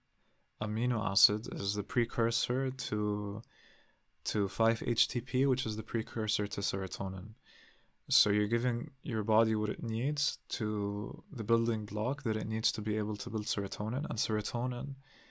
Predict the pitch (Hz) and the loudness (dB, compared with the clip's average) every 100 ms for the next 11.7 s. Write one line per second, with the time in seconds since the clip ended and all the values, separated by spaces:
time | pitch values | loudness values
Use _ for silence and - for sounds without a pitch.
0 | _ _ - - 107 110 - 117 104 101 | _ _ -6 -2 2 2 2 0 4 4
1 | 104 107 101 - 104 104 101 101 - 104 | 4 2 -2 -2 -2 -2 0 0 0 -6
2 | 98 - 101 98 98 - 98 95 95 117 | -6 -4 -4 -4 -4 -6 -6 -6 -8 -12
3 | 131 _ _ _ _ _ _ _ - 101 | -14 _ _ _ _ _ _ _ -4 0
4 | 92 92 92 92 - - - - 101 92 | 0 -2 -4 -6 -8 -6 -4 0 0 -2
5 | - _ _ _ _ _ _ _ _ _ | -10 _ _ _ _ _ _ _ _ _
6 | - - 110 98 95 92 92 104 101 - | -20 -8 -4 -2 -2 -4 -6 -8 -8 -10
7 | - _ _ _ _ _ _ _ _ _ | -10 _ _ _ _ _ _ _ _ _
8 | _ _ _ 135 - 117 110 117 110 104 | _ _ _ -4 4 4 4 2 0 0
9 | 101 107 - 107 - 104 95 107 - 104 | 0 2 2 0 0 0 0 2 2 2
10 | 104 104 98 - - - - 113 113 - | 0 -2 -4 -4 -6 -6 -2 -2 0 2
11 | 110 104 101 104 101 104 107 | 2 2 0 0 0 0 -2